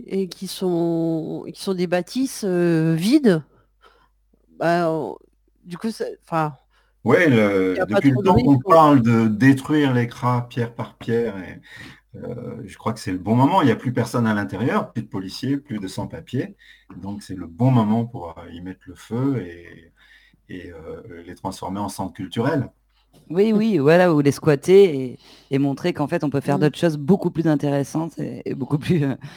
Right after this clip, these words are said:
Speaker 3: humanistes. Mais je, je reviens juste, à les, quand ils ont fermé les craies, ils ont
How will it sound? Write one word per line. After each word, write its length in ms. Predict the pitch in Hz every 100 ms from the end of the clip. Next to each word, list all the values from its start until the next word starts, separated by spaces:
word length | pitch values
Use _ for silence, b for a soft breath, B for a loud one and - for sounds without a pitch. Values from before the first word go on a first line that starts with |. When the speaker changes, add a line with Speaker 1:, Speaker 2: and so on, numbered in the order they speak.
| B B -
Speaker 3:
humanistes. 600 | 147 156 170 208 - 120
Mais 180 | 185 -
je, 260 | 185 185 175
je 80 | 160
reviens 180 | 190
juste, 160 | 202 220
à 60 | -
les, 260 | 185 170
quand 140 | 165 208
ils 120 | 208
ont 40 |
fermé 240 | - 180 165
les 100 | 151
craies, 280 | - 247 269
ils 180 | 208
ont 220 | 165 170